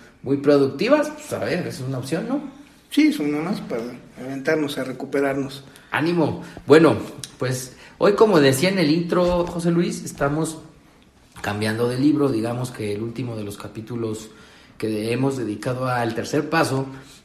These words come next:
Speaker 1: lo estábamos tomando del, eh, libro grande, del libro azul, del libro de Alcohólicos Anónimos, que siempre nos referimos, y ahorita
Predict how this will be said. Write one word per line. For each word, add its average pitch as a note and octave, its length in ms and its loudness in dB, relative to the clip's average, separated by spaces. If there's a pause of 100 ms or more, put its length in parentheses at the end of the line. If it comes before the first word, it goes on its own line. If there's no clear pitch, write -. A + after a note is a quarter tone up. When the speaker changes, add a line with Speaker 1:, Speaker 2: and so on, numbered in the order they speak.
(140)
Speaker 1:
lo B2 140 -2
estábamos C3+ 500 -2
tomando C3+ 640 -4
del, C#3 580 -4
eh, A2+ 300 -6
libro C3 440 0
grande, C3 420 -2
del G#2 140 -2
libro G#2+ 180 -4
azul, C#3+ 320 -2
del G2 120 -6
libro A2+ 320 0
de G#2+ 80 -4
Alcohólicos G#2+ 560 -6
Anónimos, B2 600 -6 (560)
que G2+ 160 -6
siempre G#2 340 -8
nos G#2 200 -8
referimos, C3 720 -2 (220)
y F3 420 -4 (120)
ahorita C3+ 1000 0